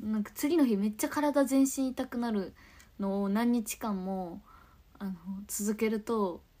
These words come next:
ストレスになっていくんだろうなとは思う。そう。家族や友達とでも嫌。あ、でもそんな、なんか、家族、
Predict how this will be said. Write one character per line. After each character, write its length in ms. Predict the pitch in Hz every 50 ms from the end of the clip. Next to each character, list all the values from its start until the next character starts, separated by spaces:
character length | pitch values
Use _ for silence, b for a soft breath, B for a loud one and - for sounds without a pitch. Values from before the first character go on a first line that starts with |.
| - _ _ _ _ -
ス 100 | - -
ト 120 | - 233
レ 100 | 240 247
ス 140 | - - 220
に 100 | 220 247
な 120 | 262 294
っ 20 | 277
て 180 | - - 269
い 60 | 247
く 140 | - - 277
ん 60 | 214
だ 100 | 233 220
ろ 120 | 220 220 208
う 20 |
な 200 | 190 240 240 240
と 120 | - 208 196
は 120 | 190 185
思 220 | 175 180 185 180
う。 80 | 190 214 B B 302 330 320 302 285 B B B B _ _ _ - - _ _ _ _ _ _ _
そ 200 | - - - 208
う。 120 | 196 - - - - - - - - - - _ _ _ _ _ - - - - _ _ _ _ - _ _ - - - _ - - _ - - - - -
家 140 | - - 294
族 260 | 311 311 - - 220
や 140 | 208 196 196
友 280 | - - 208 208 220
達 280 | 220 233 233 226 - -
と 100 | - 233
で 100 | 214 208
も 140 | 190 180 175
嫌。 240 | 175 185 196 208 - - - _ _ - _ _ _ B B B B B B B B B B
あ、 260 | - 202 202 196 190 196
で 120 | 214 269 320
も 140 | 302 269 262
そ 140 | - 330
ん 80 | 349 359
な、 180 | 359 359 349 320
な 140 | 320 330
ん 60 | 320 277
か、 280 | - 208 196 - - - _ _ - - - _ - _ - - - - _ - - - - - _ - - - _ - - - - - - _ - - - - - -
家 160 | - - - -
族、 520 | 440 381 277 - - 226 208 196 175 -